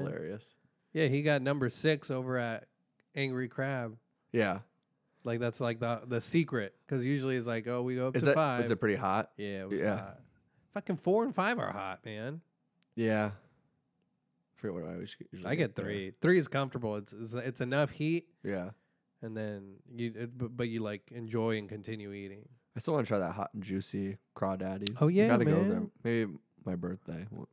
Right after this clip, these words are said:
Speaker 1: next time I hang
Speaker 2: If
Speaker 1: out.
Speaker 2: we're friends.
Speaker 1: What do you mean, man? Why are you being so mean to me,
Speaker 2: I'm not
Speaker 1: dude?
Speaker 2: being mean, man. I'm just being realistic, okay?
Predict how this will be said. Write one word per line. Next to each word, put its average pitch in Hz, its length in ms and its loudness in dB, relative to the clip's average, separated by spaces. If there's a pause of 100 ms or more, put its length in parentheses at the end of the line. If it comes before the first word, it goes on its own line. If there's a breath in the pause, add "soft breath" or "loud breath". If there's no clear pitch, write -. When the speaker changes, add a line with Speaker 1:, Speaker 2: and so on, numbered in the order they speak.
Speaker 1:
next 92 200 -8
time 90 120 -6
I 90 80 -4
hang 95 140 -4
Speaker 2:
If 123 120 6
Speaker 1:
out. 101 60 2
Speaker 2:
we're 113 120 8
friends. 123 600 -4 (160)
Speaker 1:
What 214 140 2
do 359 60 2
you 349 100 2
mean, 185 340 0
man? 127 200 2
Why 147 100 6
are 220 40 6
you 247 60 4
being 214 200 6
so 170 160 2
mean 143 340 4
to 143 80 0
me, 92 140 0
Speaker 2:
I'm 185 160 4
not 220 180 6
Speaker 1:
dude? 214 60 4
Speaker 2:
being 202 200 4
mean, 175 220 2
man. 147 180 2
I'm 147 120 0
just 160 160 0
being 165 240 2
realistic, 127 580 4
okay? 120 380 -4